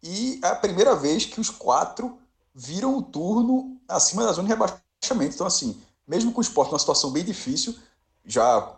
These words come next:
com retorno em vigor, né? Mas, assim, é um desempenho bem interessante. É, e,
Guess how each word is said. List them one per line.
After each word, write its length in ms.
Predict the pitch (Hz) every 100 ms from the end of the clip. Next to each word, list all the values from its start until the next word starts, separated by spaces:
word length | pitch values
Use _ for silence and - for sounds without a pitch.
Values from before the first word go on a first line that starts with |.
| -
com 100 | 127
retorno 500 | 127 104 131 151 110
em 140 | 120
vigor, 380 | 117 104 127 160
né? 60 | 185 - _
Mas, 120 | 127 226
assim, 200 | - 123
é 80 |
um 180 | 190 254
desempenho 460 | 185 220 - 190 208
bem 480 | 127 - - 151 220
interessante. 760 | 294 302 - 147 147 - - -
É, 800 | 127 127 120 110 101 95 80 - - -
e, 440 | 82 - 233